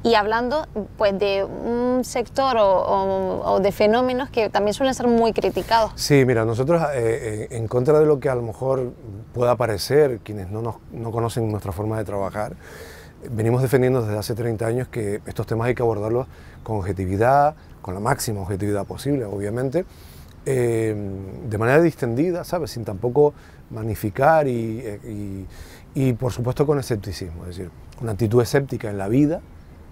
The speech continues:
Speaker 2: para cualquier cosa. Pa-, a la hora de irte a comprar unos zapatos, un coche de segunda mano,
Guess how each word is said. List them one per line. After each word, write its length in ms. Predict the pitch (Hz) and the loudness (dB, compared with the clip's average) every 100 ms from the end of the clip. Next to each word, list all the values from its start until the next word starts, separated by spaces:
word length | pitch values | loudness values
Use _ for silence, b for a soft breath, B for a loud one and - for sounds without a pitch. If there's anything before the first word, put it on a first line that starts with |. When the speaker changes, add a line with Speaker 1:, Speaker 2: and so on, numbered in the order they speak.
| - | -4
Speaker 2:
para 200 | 123 104 | -2 0
cualquier 320 | 101 95 123 | -2 0 0
cosa. 320 | 110 92 - 120 | 0 -8 -10 -12
Pa-, 240 | - 95 | -10 -8
a 40 | 98 | -4
la 100 | 101 | -2
hora 180 | 117 | 2
de 120 | 120 117 | 4 4
irte 200 | 107 120 | 2 -4
a 40 | |
comprar 240 | 107 110 110 | -4 -4 -4
unos 180 | 113 107 | -4 -6
zapatos, 400 | 107 139 147 123 | -4 -4 -2 -4
un 140 | 120 | -4
coche 360 | 117 143 131 127 | -2 -4 -2 -4
de 80 | 104 | -4
segunda 320 | 117 117 117 | -4 -4 -2
mano, 260 | 123 147 | -2 -2